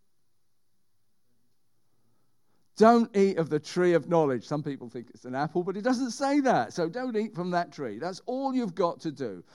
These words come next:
Don't eat from that tree, co-, because if you do, what will happen? You'll die.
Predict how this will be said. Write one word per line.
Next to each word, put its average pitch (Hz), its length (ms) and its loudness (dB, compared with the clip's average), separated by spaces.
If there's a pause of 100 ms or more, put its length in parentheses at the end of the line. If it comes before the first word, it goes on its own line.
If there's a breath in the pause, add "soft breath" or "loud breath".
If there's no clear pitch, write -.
(220 soft breath)
Don't 220 320 0
eat 254 200 -6 (140)
from 208 220 -6
that 160 240 -4
tree, 147 420 -4 (240 soft breath)
co-, 196 160 -2
because 175 460 -6
if 233 160 -6
you 226 180 -2
do, 190 320 2
what 190 180 -2
will 196 100 -4
happen? 240 420 0 (1600)
You'll 269 200 0
die. 285 640 0